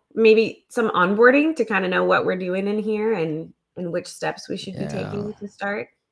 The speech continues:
Speaker 1: could be helpful. Directing
Speaker 2: Yeah.
Speaker 1: the user towards a good way to get started.
Speaker 2: What is this?
Speaker 1: That's the diary, it says. The diary's at the top there.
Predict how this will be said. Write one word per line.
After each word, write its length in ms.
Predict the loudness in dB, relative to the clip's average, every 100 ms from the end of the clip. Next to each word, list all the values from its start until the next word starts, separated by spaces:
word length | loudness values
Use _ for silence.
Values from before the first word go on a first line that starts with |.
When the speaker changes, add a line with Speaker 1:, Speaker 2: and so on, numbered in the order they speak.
| _ -14
Speaker 1:
could 120 | -10
be 120 | -6
helpful. 600 | -6 -6 -4 -4 -4 -10 _ _ _ _ _ _ _ _ _
Directing 520 | 0 4 2 0 -6
Speaker 2:
Yeah. 40 | -6
Speaker 1:
the 60 |
user 400 | -6 -6 -6 -8
towards 680 | -8 -4 -2 -2 -4 -12 -20 _ _ _ _ _ _ _ _ _
a 60 | -6
good 240 | -4 0
way 120 | 0
to 80 | 0
get 220 | 0 -4
started. 540 | -6 -4 -2 0 -4 -8 _ _
Speaker 2:
What 80 | -8
is 100 | -6
this? 360 | -6 -6 -10 -20 _ _ _ _ _ _ _ _ _ _ _ _ _ _ _ _ _ _ _ _ _ _
Speaker 1:
That's 180 | 0 2
the 100 | -6
diary, 360 | -4 -2 -2 -4
it 120 | -8
says. 300 | -10 -10 -14 _ _
The 60 |
diary's 340 | -16 -12 -12 -14
at 80 | -20
the 60 |
top 240 | -20 -20 -18
there. 240 | -16 -14